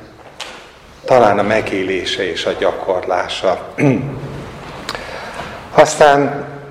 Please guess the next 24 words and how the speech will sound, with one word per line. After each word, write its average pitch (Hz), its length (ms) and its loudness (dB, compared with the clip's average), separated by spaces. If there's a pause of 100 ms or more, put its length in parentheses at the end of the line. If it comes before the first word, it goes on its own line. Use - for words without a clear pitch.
(120)
szintén 135 420 8
így 117 140 8
az 113 160 8
új 131 180 4
év 110 280 6
kezdetén 117 600 6
eszembe 107 460 6
jutott 101 420 2
egy 98 120 0
nagyon 120 400 8
kedves 117 460 8
igém, 110 720 2 (200)
egészen 104 680 4
kamaszkorom 110 800 6
óta, 107 560 2 (640)
az 107 140 0
a 107 40 10
Jeremiás 104 800 6
siralmainak 98 1040 4
a 101 40 2
harmadik 107 680 4
részéből 104 720 -2
egy-két 101 720 -6
vers, 107 420 4